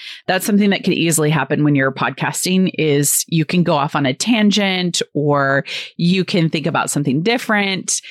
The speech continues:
And then all of a sudden you are way off topic. And one of the things I've learned, not only being a podcast listener, but doing podcasting,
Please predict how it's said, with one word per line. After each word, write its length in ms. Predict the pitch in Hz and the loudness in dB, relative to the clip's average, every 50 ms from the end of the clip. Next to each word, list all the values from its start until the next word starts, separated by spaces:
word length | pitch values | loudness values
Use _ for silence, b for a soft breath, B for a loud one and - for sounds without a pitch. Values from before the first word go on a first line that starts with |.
| B B B B B B | B B B B B B
And 160 | 190 202 196 | -2 0 2
then 100 | 196 185 | 2 2
all 200 | - - 185 180 | 2 2 2 2
of 60 | 175 | 2
a 40 | 170 | 0
sudden 300 | - - 180 165 160 160 | 0 0 0 2 2 4
you 380 | 151 151 165 165 156 151 151 156 | 4 4 4 4 4 4 2 2
are 220 | - 156 147 147 151 | 2 0 0 2 2
way 480 | 147 160 170 190 202 196 185 185 175 - | 2 2 4 4 4 4 2 2 2 0
off 340 | - 143 139 - - - | 0 0 -2 -2 -4 -6
topic. 640 | - - - 135 131 - - - - - - - - B B B B B B _ - | -8 -6 -4 -4 -4 -4 -4 -4 -4 -6 -10 -16 -20 B B B B B B _ -4
And 140 | 185 190 190 | -2 0 2
one 120 | 196 202 | 2 2
of 80 | 208 202 | 0 0
the 100 | 220 196 | 0 0
things 260 | 202 180 170 170 175 | 0 0 0 0 0
I've 160 | 165 160 156 | 0 -2 0
learned, 540 | 151 156 156 156 151 151 151 151 143 - - - - | 0 0 0 2 2 2 2 2 2 0 -4 -2 0
not 180 | 170 175 - - | 0 0 0 2
only 160 | 180 175 175 | 2 2 2
being 200 | 160 160 160 160 | 2 2 2 0
a 60 | 156 139 | 0 0
podcast 460 | - 160 147 - - 143 - - - | -2 -4 -4 -4 -4 -4 -4 -2 -2
listener, 560 | 190 220 220 - - 170 165 156 151 151 151 | -2 -2 0 0 0 0 0 2 2 0 0
but 260 | - 156 - - - - | 0 -2 -4 -4 -2 -2
doing 320 | - 170 170 165 156 147 | 0 2 2 2 0 -2
podcasting, 880 | 139 139 143 156 160 - 175 147 147 - - 151 139 143 139 143 - | -2 -4 -6 -6 -6 -4 -4 -4 -4 -4 -2 -2 0 2 2 0 0